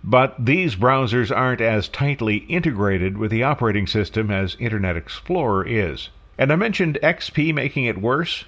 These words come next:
X P multiplies the threat because support ended for that thirteen-year-old operating system on April eighth. No more security updates for X P. For those who must use Internet Explorer, Microsoft recommends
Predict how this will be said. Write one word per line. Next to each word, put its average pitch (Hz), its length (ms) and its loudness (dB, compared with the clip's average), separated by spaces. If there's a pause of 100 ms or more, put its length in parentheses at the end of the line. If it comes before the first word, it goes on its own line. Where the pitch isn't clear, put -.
(180)
X 127 200 -4
P 139 180 0
multiplies 101 800 0
the 92 100 -2
threat 95 360 -2
because 110 400 -2
support 131 500 -4
ended 123 340 -2
for 90 120 -6
that 95 220 -2
thirteen-year-old 110 840 -2
operating 104 500 0
system 104 420 -2 (300)
on 107 300 0
April 101 520 -2
eighth. 117 300 -2 (260)
No 87 280 -2
more 139 240 0
security 165 560 -2
updates 95 600 -2
for 127 160 -2
X 95 220 0
P. 101 380 -2 (600)
For - 100 0
those 233 220 4
who 165 140 2
must 190 400 2
use 156 440 -2
Internet 139 440 0
Explorer, 120 580 0
Microsoft 120 560 2
recommends 117 640 0